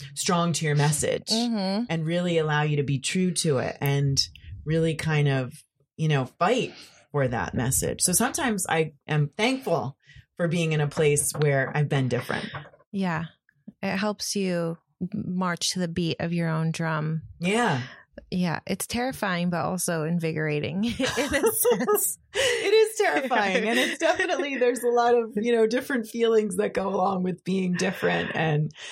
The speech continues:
Speaker 1: you know, having to, um, you know, kind of,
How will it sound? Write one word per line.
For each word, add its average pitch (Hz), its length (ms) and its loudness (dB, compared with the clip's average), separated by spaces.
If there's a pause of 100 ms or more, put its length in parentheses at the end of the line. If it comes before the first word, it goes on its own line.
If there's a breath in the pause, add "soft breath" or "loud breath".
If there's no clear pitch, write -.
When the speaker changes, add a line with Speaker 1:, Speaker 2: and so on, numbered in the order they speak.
(140 loud breath)
Speaker 1:
you 180 140 -2
know, 165 160 4
having 165 460 0
to, 165 440 0
um, 135 460 0 (420 loud breath)
you 196 120 -4
know, 170 120 2
kind 160 220 0
of, 151 100 -2